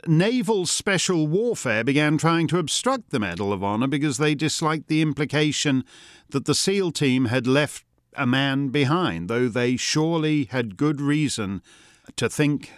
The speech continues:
that he was well and truly dead. So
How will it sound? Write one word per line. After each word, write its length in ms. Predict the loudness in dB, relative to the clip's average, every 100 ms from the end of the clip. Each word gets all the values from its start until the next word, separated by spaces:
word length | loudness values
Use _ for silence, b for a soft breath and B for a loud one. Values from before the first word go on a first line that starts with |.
| -4
that 140 | -2
he 160 | 0 0
was 260 | 0 -2 -2
well 380 | -2 0 -2 -4
and 300 | -4 -4 -4
truly 560 | -4 -2 0 0 -2
dead. 540 | -4 -4 -4 -4 -8 -16 -20 _ _ _ B B B B B
So 360 | 0 2 0